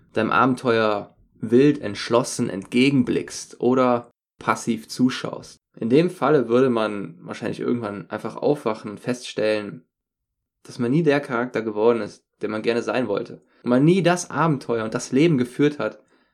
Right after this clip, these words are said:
das man gerne führen wollte. Die gute Nachricht ist, solange noch ein Atemzug in uns steckt,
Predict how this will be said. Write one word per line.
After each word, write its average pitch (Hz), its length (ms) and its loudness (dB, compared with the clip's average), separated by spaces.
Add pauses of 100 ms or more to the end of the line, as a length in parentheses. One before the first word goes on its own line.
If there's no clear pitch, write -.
(140)
das - 160 -10
man 110 120 -4
gerne 113 260 0
führen 113 380 0
wollte. 113 440 0 (1600)
Die - 80 -4
gute 202 300 6
Nachricht 165 420 0
ist, - 420 -6 (500)
solange 147 440 2
noch 131 380 -4 (540)
ein 113 280 -6 (120)
Atemzug - 1000 -2 (380)
in 151 180 6
uns 104 200 -2
steckt, - 540 -10